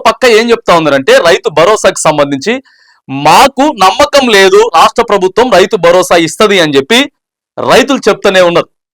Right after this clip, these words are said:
రైతులు ఇక "మాకు నమ్మకం లేదని" చెప్తా ఉంటే, ప్రభుత్వం మాత్రం "మేము ఇస్తామని" చెప్తుంది.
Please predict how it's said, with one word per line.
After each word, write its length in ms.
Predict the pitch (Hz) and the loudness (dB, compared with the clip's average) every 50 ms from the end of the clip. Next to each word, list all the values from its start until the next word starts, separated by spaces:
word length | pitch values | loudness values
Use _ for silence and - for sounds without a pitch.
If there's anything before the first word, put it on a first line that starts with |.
| _ _ _ _ _ _ _ _ _ _ _ _ - - - | _ _ _ _ _ _ _ _ _ _ _ _ -12 -6 -2
రైతులు 380 | 143 175 220 285 269 - 294 285 | 0 2 2 2 0 0 0 2
ఇక 100 | 285 269 | 2 2
"మాకు 240 | 262 254 240 226 208 180 | 2 2 2 0 0 -2
నమ్మకం 320 | 170 196 254 262 277 277 | -2 0 0 2 2 2
లేదని" 260 | 269 254 240 240 214 202 | 4 4 2 2 0 -2
చెప్తా 220 | 202 - - 185 | -2 0 2 0
ఉంటే, 160 | 185 190 294 | 2 2 0
ప్రభుత్వం 480 | 302 302 - - 208 247 - 240 233 214 | 0 2 0 0 0 0 0 0 0 2
మాత్రం 240 | 214 208 208 240 240 | 0 0 0 0 -2
"మేము 160 | 220 185 170 | -2 -4 -4
ఇస్తామని" 400 | 170 156 - - 226 220 185 165 | -4 -4 -2 -2 0 0 0 -2
చెప్తుంది. 340 | 151 - - - 104 90 | -2 -4 -6 -16 -16 -16